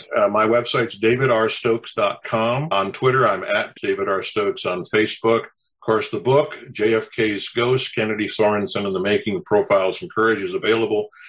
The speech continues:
wherever books are sold, wherever you order books. And, and if you buy it and read it, give me a review wherever you buy it. Appreciate that very much.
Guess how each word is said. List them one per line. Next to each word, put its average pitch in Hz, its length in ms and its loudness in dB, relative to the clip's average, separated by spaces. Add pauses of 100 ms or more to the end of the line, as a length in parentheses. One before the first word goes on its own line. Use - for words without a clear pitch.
(160)
wherever 123 560 4
books 104 300 -4
are 131 60 -12
sold, 151 340 -2
wherever 101 240 0
you 98 180 0
order 95 280 0
books. 95 480 -2
And, 92 320 -2
and 98 100 2
if - 180 2
you 95 280 0
buy 110 300 2
it 120 100 -4
and 107 100 -6
read 123 160 0
it, 160 180 0
give 110 160 -2
me 110 120 0
a 104 100 2
review 101 380 0
wherever 101 280 2
you 101 140 -2
buy 110 240 2
it. 151 120 -2
Appreciate - 560 -4
that 101 180 0
very 95 200 0
much. 113 380 -2